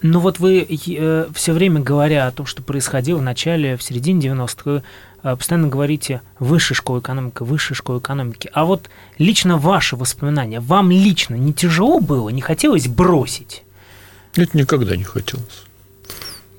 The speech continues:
Speaker 2: Никогда
Speaker 1: Почему?
Speaker 2: не хотелось, потому что этот проект был очень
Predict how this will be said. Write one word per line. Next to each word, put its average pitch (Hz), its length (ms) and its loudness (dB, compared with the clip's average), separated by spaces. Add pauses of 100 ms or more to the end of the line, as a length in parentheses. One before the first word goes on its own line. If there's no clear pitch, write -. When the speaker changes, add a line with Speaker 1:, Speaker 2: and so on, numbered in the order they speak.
Speaker 2:
Никогда 120 400 2
Speaker 1:
Почему? 98 80 0
Speaker 2:
не 90 40 0
хотелось, 98 440 -2
потому 165 320 2
что - 180 0
этот - 120 -2
проект 196 280 2
был 135 880 2
очень 131 500 2